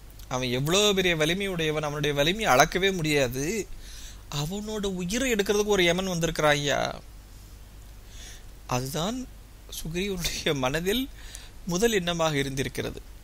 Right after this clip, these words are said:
அதனாலதான் அதை முதல்ல சொல்லுகிறான் அனுமன், "வாலி என்ற அளவிலா வலியினான் உயிர் தர காலன் வந்தன்." ஏ, வாலியை கொல்ற கால் வந்தாச்சுடே, அதோட நிறுத்திக்கிட்டானா? இல்ல, அடுத்த பாட்டு இன்னும்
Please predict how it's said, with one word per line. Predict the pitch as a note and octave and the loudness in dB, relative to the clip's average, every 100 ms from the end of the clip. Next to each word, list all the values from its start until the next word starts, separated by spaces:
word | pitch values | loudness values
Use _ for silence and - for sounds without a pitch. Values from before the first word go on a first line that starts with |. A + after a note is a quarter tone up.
| - | 2
அதனாலதான் | D#3 D#3 F3 | 4 4 2
அதை | C4+ F#3+ G3 F#3 | 2 2 0 -2
முதல்ல | G#3 B3 | 0 0
சொல்லுகிறான் | - E3+ E3 D3+ A#2+ | 0 0 -2 -2 -2
அனுமன், | A#2 C#3 - - - - - - - - | -4 -6 -8 -10 -18 -20 -18 -18 -14 4
"வாலி | C#3 D3 G3 A#3 A#3 | 12 12 12 8 2
என்ற | G#3 F3+ D3+ C#3+ | 2 4 4 6
அளவிலா | F3 G3 F#3 E3 | 4 4 8 8
வலியினான் | D3+ C#3+ D3 C#3+ | 6 2 -2 -4
உயிர் | C3 C3 G3 | -4 -4 0
தர | G3+ D#3+ | 0 0
காலன் | - B2+ B2 D3+ C3+ | 2 2 2 0 -6
வந்தன்." | A#2 A2+ A#2+ G#2+ - - - - - - - - - - - - - - | -6 -6 -8 -10 -14 -16 -18 -18 -18 -18 -18 -18 -18 -18 -18 -18 -18 -4
ஏ, | B2 C#3 | 0 0
வாலியை | E3+ C3 C3+ E3 D3+ | 2 4 4 2 -4
கொல்ற | D3+ D3 | 0 0
கால் | C#3+ C#3 D3 | 4 4 4
வந்தாச்சுடே, | D3 D3 C#3+ D3+ F#3+ - - - - - - - - - - - - - - | 0 0 2 0 0 -6 -16 -16 -16 -16 -18 -16 -16 -16 -16 -16 -16 -4 4
அதோட | E3 A#3 | 6 8
நிறுத்திக்கிட்டானா? | A#3+ G3+ F3+ D#3+ D3+ C#3 D#3 C4 F3 A#2+ - D#3+ | 6 2 -2 -4 0 0 2 2 2 0 -6 -6
இல்ல, | F#3 F#3 A#2 - - - - - - - - - - - - - - - - - - | 2 6 4 2 -16 -18 -18 -18 -18 -18 -16 -16 -16 -16 -18 -18 -20 -20 -18 -18 0
அடுத்த | D3+ F#3+ C4 B3 | 4 4 6 2
பாட்டு | F#3 D#3 D#3+ F3 | 6 6 6 2
இன்னும் | C#3+ G#3 C#4 G3+ C3+ A#2 | 0 0 0 2 0 -2